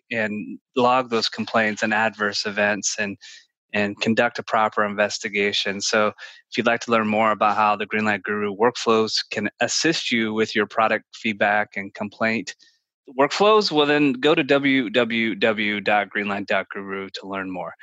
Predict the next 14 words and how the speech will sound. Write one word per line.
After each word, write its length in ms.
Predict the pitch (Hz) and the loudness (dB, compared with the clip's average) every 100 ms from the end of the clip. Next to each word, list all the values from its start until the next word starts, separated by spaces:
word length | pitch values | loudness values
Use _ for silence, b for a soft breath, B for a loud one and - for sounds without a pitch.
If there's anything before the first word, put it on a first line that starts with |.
| B B B B - | B B B B -4
So, 420 | - 170 160 143 - _ _ _ _ _ - | 0 4 4 2 -2 _ _ _ _ _ 2
Isabella, 480 | 160 139 135 135 131 | 2 4 4 6 6
I 40 | |
mean, 260 | 135 139 135 - B B B - | 4 4 2 0 B B B -10
I, 320 | - 117 127 | -2 0 0
I 40 | 160 | 2
don't 280 | 135 90 110 | 0 0 -2
mean, 360 | 123 113 110 - | 0 0 0 0
I, 240 | 127 110 | 0 2
I 20 | 151 | 2
don't 160 | 135 | 2
really 140 | 131 123 | 2 2
wanna 160 | 110 | 2
scare 520 | - - 120 117 117 | 0 0 0 2 0